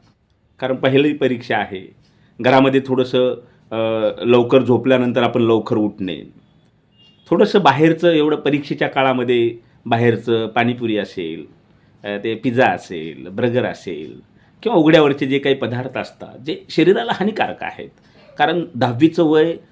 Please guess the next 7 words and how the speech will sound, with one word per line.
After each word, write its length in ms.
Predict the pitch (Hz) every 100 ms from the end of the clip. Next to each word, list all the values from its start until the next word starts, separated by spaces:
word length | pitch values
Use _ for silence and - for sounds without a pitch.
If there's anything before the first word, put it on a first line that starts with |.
| _ _ -
अ, 160 | 127 127
तसं 160 | - 147
पाहिलं 320 | 143 135 135
तर 100 | 143
नाजूक 400 | 143 131 123 131
असतं 260 | 113 - - - _ _ _ _
शारीरिकदृष्ट्या. 840 | - 117 135 135 104 98 - 92